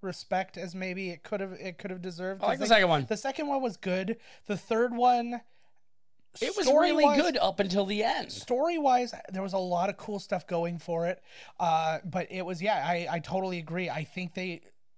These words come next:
Speaker 1: the, the one thing you can hang your hat on other than the story in The Matrix is the fighting. And there wasn't really any real fighting. It was just all pull people on wires or it's C G.
Speaker 2: Yeah.
Speaker 1: And I have the same problem with the Burly Man fight.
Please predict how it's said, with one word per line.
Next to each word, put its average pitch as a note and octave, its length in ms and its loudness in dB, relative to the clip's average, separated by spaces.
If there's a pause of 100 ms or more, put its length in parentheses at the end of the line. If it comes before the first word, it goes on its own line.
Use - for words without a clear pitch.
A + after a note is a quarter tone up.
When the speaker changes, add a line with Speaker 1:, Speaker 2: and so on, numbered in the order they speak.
(420)
Speaker 1:
the, F#3 340 -2
the G3+ 180 0
one A#3 500 0 (540)
thing G3+ 300 -6
you F#3+ 120 -8
can F3+ 140 -8
hang E3+ 320 -6
your D#3+ 120 -10
hat D#3 340 -6
on C#3+ 180 -6
other D#3+ 300 -6
than D3+ 240 -10
the C#3+ 60 -12
story D#3 460 -6
in C#3 80 -10
The C#3 80 -12
Matrix C#3 680 -14
is C#3+ 240 -12
the C#3+ 100 -10
fighting. D3 520 -6 (280)
And F#3+ 100 -2
there G3 100 0
wasn't A3 320 0
really F3+ 300 -6
any D#3+ 260 -8
real D3 340 -8
fighting. F#3 520 -8
It B2 120 -12
was D3+ 140 -8
just C#3+ 280 -12
all D3 480 -4 (300)
pull F3+ 220 -6
people F#3+ 300 -2
on F3+ 180 0
wires E3 440 -2
or D#3 200 -2
it's - 160 -10
C E3+ 300 -8
G. D3+ 400 -8 (200)
Speaker 2:
Yeah. B2 240 -2 (360)
Speaker 1:
And F#3+ 180 -2
I G#3 220 0
have A#3 200 -2
the A#3 80 -4
same F#3+ 220 -6
problem E3+ 340 -2
with D#3+ 140 -8
the D#3 60 -6
Burly E3 340 -4
Man C3 260 -8
fight. B2 460 -12